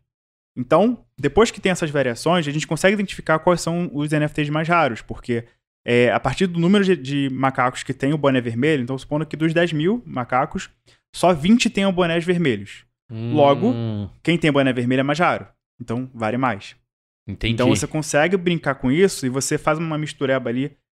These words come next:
Speaker 1: supondo que ele tem um boné vermelho que só tem vinte, é, dos dez mil, mas ele tem uma pele que nove mil tem, que não é tão raro.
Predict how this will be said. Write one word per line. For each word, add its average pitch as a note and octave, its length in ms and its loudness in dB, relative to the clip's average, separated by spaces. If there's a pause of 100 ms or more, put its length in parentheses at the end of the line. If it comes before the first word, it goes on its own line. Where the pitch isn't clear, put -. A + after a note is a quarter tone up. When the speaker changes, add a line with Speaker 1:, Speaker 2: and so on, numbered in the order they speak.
(200)
Speaker 1:
supondo A#2 340 -4
que - 80 -12
ele A2 80 -8
tem B2+ 120 -4
um C3+ 80 0
boné C3 200 2
vermelho C#3 300 0
que D3+ 100 -12
só D3+ 100 -6
tem E3 140 -2
vinte, F3 480 -2 (140)
é, B2+ 100 -10
dos C3 300 -6
dez D3+ 180 2
mil, B2 260 0 (380)
mas A2 120 -2
ele C#3+ 100 4
tem D#3 120 0
uma C#3+ 80 4
pele D3 500 2 (500)
que C3 240 -4
nove C#3 300 2
mil E3+ 160 2
tem, D3 260 0
que - 120 -12
não B2 100 -4
é - 20 -6
tão D#3+ 140 -4
raro. B2+ 340 0